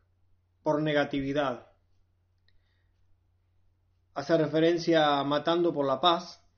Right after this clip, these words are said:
no es muy diferente a lo que está pasando hoy en día. Es como el niño que es castigado por el padre y el padre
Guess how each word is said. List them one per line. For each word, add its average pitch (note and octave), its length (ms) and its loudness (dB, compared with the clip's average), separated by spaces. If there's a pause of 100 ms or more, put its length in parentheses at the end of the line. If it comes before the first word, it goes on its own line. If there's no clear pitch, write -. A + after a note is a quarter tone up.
(920)
no C#3+ 80 -10
es C#3 60 -6
muy D3+ 140 -2
diferente D3 400 -4
a - 20 -4
lo C3 80 -6
que A#2+ 80 -10
está D3 180 -4
pasando C#3 420 -4
hoy C3+ 120 -4
en B2 80 -6
día. C#3+ 340 -4 (1800)
Es E3 100 -2
como G3 280 4
el F#3+ 80 4
niño G3+ 320 2
que F3+ 140 0
es F3+ 80 -4
castigado E3+ 520 0
por D#3+ 160 2
el D#3 140 0
padre F#3 400 4
y D#3 120 4
el D3 160 0
padre D#3+ 680 -2